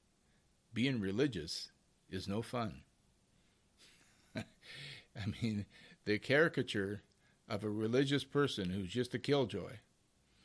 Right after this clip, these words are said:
who's just miserable, who walks around with a sad face and a gaunt look, trying to appear all externally pious, just as the Pharisees often did, is no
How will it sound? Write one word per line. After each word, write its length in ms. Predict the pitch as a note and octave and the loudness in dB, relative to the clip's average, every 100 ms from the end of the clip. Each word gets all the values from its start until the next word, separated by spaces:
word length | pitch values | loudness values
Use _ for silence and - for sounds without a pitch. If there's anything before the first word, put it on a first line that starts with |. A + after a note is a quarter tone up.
| _ _ _ | _ _ _
who's 180 | G2+ F#2 | -6 -2
just 260 | G2 C3+ C3+ | 2 2 4
miserable, 500 | C3+ A#2 G#2 - - _ _ _ _ _ _ _ _ | 4 4 0 -8 -14 _ _ _ _ _ _ _ _
who 80 | G2+ | -6
walks 400 | F2 A2 C3 - | 0 2 2 0
around 320 | B2+ B2 A#2 | 2 4 4
with 120 | G#2 | 0
a 60 | G#2+ | -2
sad 500 | - A2 A2 B2 A#2+ | 0 4 6 6 4
face 600 | A#2+ F#2 C#2+ - - - _ _ _ _ _ _ | 0 0 -2 -8 -12 -16 _ _ _ _ _ _
and 100 | - | -8
a 40 | F#2 | -8
gaunt 480 | G#2 G2+ A#2 C3+ - | -4 0 0 0 0
look, 420 | A2 F2 - - _ _ _ _ _ _ - | -2 -2 -10 -20 _ _ _ _ _ _ -10
trying 260 | G2 G2 | -4 0
to 60 | A2 | 0
appear 360 | - A2+ A2 | 0 2 2
all 480 | F2 G#2+ C3 C3 C3 | 4 6 6 6 4
externally 600 | B2 - - B2+ B2 B2 | 0 -2 -2 0 0 -2
pious, 680 | A#2+ A2 G2+ D2+ B1 - - _ _ _ - - _ - | 0 2 2 0 -6 -10 -12 _ _ _ -20 -20 _ -6
just 260 | G#2+ A2 | -4 -2
as 140 | B2+ A2+ | -4 -4
the 100 | B2 | 2
Pharisees 580 | B2+ B2+ A#2 - F#2 F#2+ | 6 8 8 4 -2 -2
often 320 | F2 F#2+ F#2 | -4 -4 -6
did, 300 | C#2+ C2 A2+ - _ _ _ _ _ _ _ _ _ - | -6 -6 -10 -18 _ _ _ _ _ _ _ _ _ -10
is 200 | F#2 G2 | -6 -2
no 580 | G#2 A#2+ C3+ C3 C3+ | 0 4 4 4 2